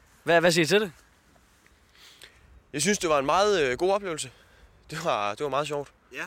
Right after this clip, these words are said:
Speaker 3: ja.
Speaker 2: Øhm,
Speaker 3: Det var faktisk
Speaker 2: koldt.
Speaker 3: bedre, bedre, end, end jeg faktisk lidt, jeg troede, vil jeg sige. Men altså, det var, altså, det, altså, det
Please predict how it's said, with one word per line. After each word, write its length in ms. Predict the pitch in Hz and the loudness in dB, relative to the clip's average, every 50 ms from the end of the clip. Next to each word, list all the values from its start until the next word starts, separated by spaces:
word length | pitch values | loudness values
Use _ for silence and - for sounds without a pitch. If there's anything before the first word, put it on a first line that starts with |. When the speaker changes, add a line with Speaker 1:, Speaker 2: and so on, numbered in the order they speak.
| 196 - | -14 -14
Speaker 3:
ja. 260 | - 110 110 160 175 | -14 -10 -8 -8 -8
Speaker 2:
Øhm, 240 | 190 107 104 98 101 | -10 -12 -16 -10 -2
Speaker 3:
Det 80 | 151 147 | 0 0
var 60 | 139 | 2
faktisk 260 | - 135 127 120 - | 4 2 2 2 0
Speaker 2:
koldt. 260 | 131 131 131 - - _ _ _ | -6 -12 -14 -16 -20 _ _ _
Speaker 3:
bedre, 240 | - 143 151 165 160 | 4 6 6 6 4
bedre, 320 | - - 151 175 202 190 | 4 2 4 4 4 4
end, 80 | 165 143 | 2 0
end 140 | 131 127 120 | -2 -4 -4
jeg 220 | 113 107 107 104 | -2 -2 -2 -4
faktisk 380 | - - - - 113 110 - - | -4 -10 -6 -6 -6 -6 -6 -10
lidt, 220 | 123 120 131 139 | -8 -6 -6 -6
jeg 140 | 160 147 - | -6 -8 -6
troede, 200 | - 139 139 - - _ _ _ _ _ _ _ | -4 -4 -4 -4 -8 _ _ _ _ _ _ _
vil 80 | 131 | -8
jeg 60 | 127 | -6
sige. 160 | 120 135 131 - _ _ _ _ _ _ _ _ _ _ _ _ _ _ | -6 -6 -8 -10 _ _ _ _ _ _ _ _ _ _ _ _ _ _
Men 80 | 120 123 | -4 -4
altså, 160 | 113 113 - - | -4 -4 -6 -10
det 120 | 131 120 | -12 -12
var, 180 | 110 104 87 80 - - | -10 -12 -14 -16 -16 -14
altså, 200 | - 101 92 85 - - _ _ _ _ _ _ _ _ _ _ _ - | -12 -12 -12 -14 -16 -20 _ _ _ _ _ _ _ _ _ _ _ -16
det, 60 | - | -12
altså, 160 | - - - - | -12 -12 -12 -12
det 120 | 104 104 | -14 -16